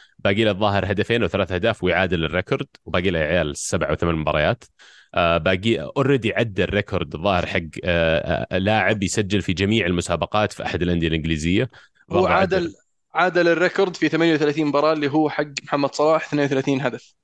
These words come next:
Speaker 2: ال-، ال-، باقي أندي كول و-، وألين شيرر ستة وثلاثين هدف في على، آه،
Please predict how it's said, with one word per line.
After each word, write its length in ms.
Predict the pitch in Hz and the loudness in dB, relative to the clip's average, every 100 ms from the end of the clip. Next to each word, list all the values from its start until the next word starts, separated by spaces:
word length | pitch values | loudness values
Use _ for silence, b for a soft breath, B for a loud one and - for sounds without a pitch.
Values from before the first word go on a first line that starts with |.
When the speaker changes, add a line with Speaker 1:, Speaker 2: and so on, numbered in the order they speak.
| b b b | b b b
Speaker 2:
ال-، 540 | 147 143 143 139 139 143 | 0 2 4 2 2 0
ال-، 1040 | - - - - - - - - - 98 | -2 -2 -4 -4 -4 -6 -8 -6 -6 -4
باقي 420 | 147 165 160 165 165 | 0 0 2 2 2
أندي 160 | 160 | 0
كول 280 | - 170 160 | 2 2 4
و-، 140 | 151 | 2
وألين 880 | 147 156 131 135 139 135 - 156 156 | 2 0 0 2 2 2 0 0 0
شيرر 260 | - 165 165 | 2 2 0
ستة 240 | 151 - | -2 -2
وثلاثين 340 | 151 147 156 | 0 0 0
هدف 280 | 143 165 165 | 0 0 0
في 200 | - 151 | 0 -2
على، 200 | 135 147 | 0 2
آه، 500 | 147 143 147 135 156 | 2 0 -2 -4 -8